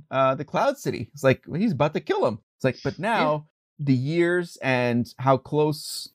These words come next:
Speaker 1: Han and, uh, Lando have been,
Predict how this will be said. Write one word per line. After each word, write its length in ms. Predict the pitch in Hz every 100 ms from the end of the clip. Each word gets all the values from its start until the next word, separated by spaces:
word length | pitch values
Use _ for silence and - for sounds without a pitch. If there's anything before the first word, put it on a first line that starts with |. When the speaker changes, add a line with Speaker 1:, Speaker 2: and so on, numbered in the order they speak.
| _ -
Speaker 1:
Han 460 | 127 139 135 131 135
and, 440 | 123 120 113 113 113 - 107
uh, 140 | 101
Lando 360 | 117 135 143 123
have 120 | 113
been, 420 | 151 202 127 117